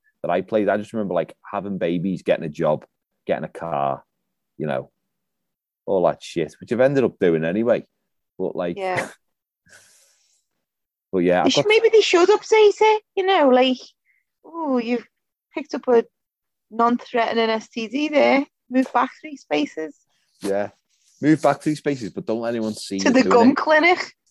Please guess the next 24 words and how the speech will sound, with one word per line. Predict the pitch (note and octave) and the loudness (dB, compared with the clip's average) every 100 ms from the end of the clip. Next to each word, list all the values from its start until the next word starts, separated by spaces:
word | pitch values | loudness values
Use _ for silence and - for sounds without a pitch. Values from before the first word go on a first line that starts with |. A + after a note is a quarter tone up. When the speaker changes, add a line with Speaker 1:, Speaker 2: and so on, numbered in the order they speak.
| - - | -20 -4
Speaker 1:
<laughs> | - - - F4 - - D4 - A#3+ A#3 A3+ - _ _ | -4 0 -2 0 -2 -2 -4 -4 -2 0 -2 -10 _ _
Yeah, | G#2 | 0
use | G#2 C3 C3+ | 2 2 0
the | C3+ | -2
back | C3 A#2 - | -2 -2 -2
door | G#2 G#2 | 0 0
entry, | G#2 G#2 B2 A#2 _ _ - | -2 -6 -10 -10 _ _ -16
which | - | -12
is | G2+ - | -12 -2
Speaker 2:
I | C4+ | 2
always | A4+ G4+ | 4 4
Speaker 1:
probably | - G4+ | 4 4
Speaker 2:
think | |
Speaker 1:
what | F#4+ G4+ | 4 2
got, | - C#4 | 0 0
Speaker 2:
that | F#4+ - | 0 2
about | F#4 - A4 - - B4+ | 2 2 0 0 2 2
Speaker 1:
<laughs> | |
probably | - A3+ | 4 6
what | G3+ - | 6 4
got | D#3 - | 0 2
you | C#3+ | 4
in | C3 | 4
the | A#2+ | 2